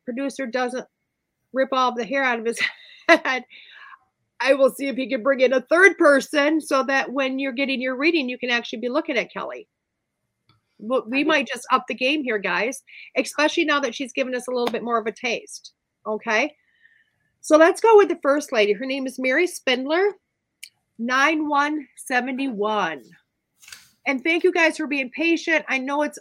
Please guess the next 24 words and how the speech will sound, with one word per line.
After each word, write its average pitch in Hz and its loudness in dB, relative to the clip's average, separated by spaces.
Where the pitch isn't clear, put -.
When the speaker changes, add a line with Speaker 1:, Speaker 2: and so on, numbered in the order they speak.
Speaker 1:
always 269 -2
like, 254 -6
"Oh 269 -4
my 285 -2
God, 269 -2
where 277 -4
is 285 -4
she 262 -8
going 247 -4
today?" 269 -2
But 247 -6
I 240 -2
really 269 -6
wanted 262 -6
you 254 -8
to 233 -6
see 277 -4
so 320 2
much 381 0
more 302 2
than 269 -4
just 285 -2
the 254 -4
birthday. 285 -2